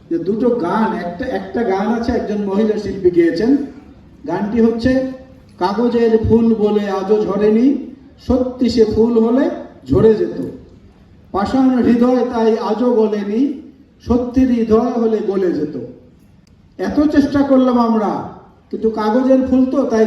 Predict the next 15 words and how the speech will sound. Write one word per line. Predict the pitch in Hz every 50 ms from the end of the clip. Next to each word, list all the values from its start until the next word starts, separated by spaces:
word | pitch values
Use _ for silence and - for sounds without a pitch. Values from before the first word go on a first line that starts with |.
| - -
ঝরে | 185 202 202 185
গেল। | 180 160 151 143 - - - - - - - - - _ - _ _ _ _ _ _ -
আর | - 185 185 -
পাষাণ | 202 202 202 - 247 262 269 262 262
হৃদয় | 254 262 262 269 285 294 285
তাই | 285 277 269 262 262 262 - -
এতভাবে | 220 240 - 320 320 302 277 285 294 294
বোঝানোর | 277 277 269 269 277 262 269 254 240 254
চেষ্টা | 254 240 - - 247 233
করলাম, | 226 226 226 208 208 190 - - - - - - - - - -
কিন্তু | 220 220 214 226 214
পাষাণ | 220 214 214 220 233 226
হৃদয়ের | 214 202 208 220 214 208 208 208 185 -
মন | 185 185 185
গলেনি। | 185 165 165 170 165 156 151 147 135